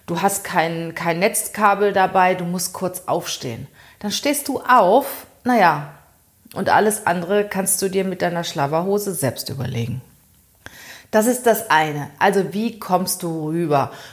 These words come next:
Rüber bei dem anderen, weil der kriegt das in irgendeiner Form mit. Wir führen ja täglich auch Gespräche, sehr, sehr viele Bewerbergespräche, mittlerweile auch Kundengespräche über Zoom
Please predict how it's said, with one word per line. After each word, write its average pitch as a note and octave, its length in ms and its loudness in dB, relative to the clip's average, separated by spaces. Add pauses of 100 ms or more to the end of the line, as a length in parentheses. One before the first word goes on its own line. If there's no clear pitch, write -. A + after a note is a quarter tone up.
(120)
Rüber C4+ 260 6
bei G#3+ 200 6
dem G3+ 200 -2
anderen, D#3 600 -4 (320)
weil F#3 440 4
der A3 220 2
kriegt - 380 -4
das A3 160 -2
in G#3 240 -2
irgendeiner F#3+ 840 0
Form C#3+ 440 -6
mit. - 300 -4 (320)
Wir F#3+ 120 6
führen B3+ 300 2
ja G#3 140 4
täglich A#3+ 560 0
auch F#3+ 180 2
Gespräche, G#3 760 2
sehr, F#3 220 2
sehr F3+ 160 -4
viele F3+ 300 -6
Bewerbergespräche, F3 1400 0 (360)
mittlerweile G#3+ 540 6
auch - 260 2
Kundengespräche G#3+ 1400 2
über G3 320 2
Zoom G3 460 0